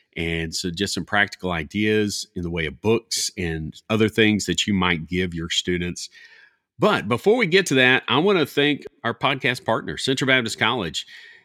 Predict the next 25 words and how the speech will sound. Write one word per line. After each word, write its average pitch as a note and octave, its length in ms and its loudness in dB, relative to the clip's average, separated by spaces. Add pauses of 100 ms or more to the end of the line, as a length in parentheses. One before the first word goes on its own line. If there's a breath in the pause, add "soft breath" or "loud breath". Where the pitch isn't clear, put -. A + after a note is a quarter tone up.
(140 loud breath)
They D3+ 180 4
have C3+ 140 2
a A2+ 60 -2
graduation A#2 640 2
coming A#2+ 280 2
up A2 120 -2
very A2+ 240 2
soon. F#3+ 640 2
It G#2+ 240 0
is G2+ 480 0
the F#2+ 240 0
end C3+ 180 4
of A#2 100 4
the F#2 80 0
fourth C#3 400 0
year C#3 320 4
of F#2 120 -2
my F#2 180 2
daughter's A2 720 0 (220)
time A2 400 2
at - 100 -4
C - 180 -2
B A2+ 120 0
C, B2+ 300 2
but G2+ 280 0